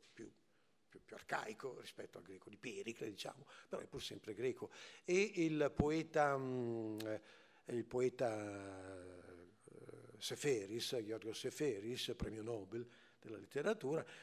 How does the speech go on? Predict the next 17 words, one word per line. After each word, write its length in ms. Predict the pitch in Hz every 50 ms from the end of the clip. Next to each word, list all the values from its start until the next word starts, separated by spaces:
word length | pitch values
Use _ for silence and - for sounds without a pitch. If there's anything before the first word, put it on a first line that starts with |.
| - - -
nel 140 | - 139 123
discorso 720 | 117 131 135 - - - 170 165 156 151 139 - - 156 147
che 120 | 120 135
lui 180 | 135 143 135 131
tenne 280 | - 147 143 135 135 131
a 40 |
Stoccolma 640 | 113 - 143 113 - - 127 127 127 120 117 117 -
quando 680 | - 117 117 110 104 104 104 101 98 92 92 92 98 -
ritirò 360 | - 104 - - 110 98 104
il 80 | 107 98
premio, 440 | - - 104 107 95 87 101 120 127
appunto, 440 | 120 - 113 107 104 98 - 156 - - - - - -
eh, 240 | - 180 165 160 147 135 131
disse 380 | 135 185 180 - - 233 175 -
que-, 180 | - 139 139 -
anche 340 | - 151 151 147 - - -
questo, 560 | - 147 165 185 160 - - 120 117 - -